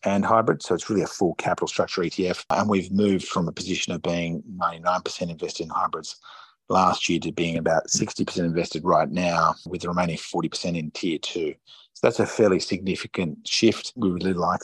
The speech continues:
the cash yields on tier two, and the multiple that hybrids pay for tier two got down to about one times, which had never been seen before earlier in the year. It's improved to about one and a half times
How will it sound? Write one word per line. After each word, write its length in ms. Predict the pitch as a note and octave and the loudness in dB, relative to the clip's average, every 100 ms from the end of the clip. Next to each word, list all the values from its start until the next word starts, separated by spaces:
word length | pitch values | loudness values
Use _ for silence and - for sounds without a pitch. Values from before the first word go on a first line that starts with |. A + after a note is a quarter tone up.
| - | -6
the 320 | F#2 E2 E2 | -6 -4 -6
cash 400 | - A2 F#2+ - | -2 2 2 2
yields 300 | F#2 F2+ E2 | 4 4 2
on 160 | E2+ E2 | -2 -4
tier 240 | - E2 | -4 -4
two, 340 | - F#2+ E2+ | -2 -2 0
and 160 | E2 F2 - | -2 -4 -8
the 500 | - F#2 E2+ E2+ F#2 E2+ | -2 2 2 2 -2 2
multiple 520 | F#2 G2 F#2+ - F2 | 6 6 6 2 4
that 80 | - | 4
hybrids 380 | - F2+ E2+ | 4 4 2
pay 220 | - - G2 | 0 4 4
for 100 | F#2 | 2
tier 260 | - G2+ | -2 -2
two 500 | - - B2+ C3 A#2+ - G#2+ | -2 4 8 8 6 2 0
got 200 | A2 - | 2 4
down 220 | G#2+ G2+ | 4 2
to 100 | F#2+ | 0
about 380 | F#2 F#2 F#2 - _ - | 0 4 4 4 _ -8
one 280 | G2 G#2 | -2 0
times, 460 | G#2 B2+ C3 D3 C#3 | 2 2 2 0 -4
which 160 | F2 - | -8 -8
had 120 | F2 | 0
never 200 | G2+ F2+ | 0 2
been 160 | F#2 | 0
seen 240 | F2 G2 F#2 | 2 2 2
before 420 | - G#2 G2 G#2 - | 0 2 4 4 6
earlier 220 | G2+ G2 | 4 4
in 60 | |
the 60 | F#2+ | 0
year. 240 | G2 A#2+ D#3 - | 4 4 4 -2
It's 160 | G#2+ | 0
improved 420 | A2 F2+ B2+ A#2 G#2 | 2 4 4 4 4
to 80 | G2+ | 2
about 220 | F#2 E2 | 2 2
one 120 | F#2+ | 2
and 60 | F#2 | 4
a 40 | |
half 240 | F#2 F#2+ - | 2 2 2
times 340 | G#2 F#2+ - | 2 2 -2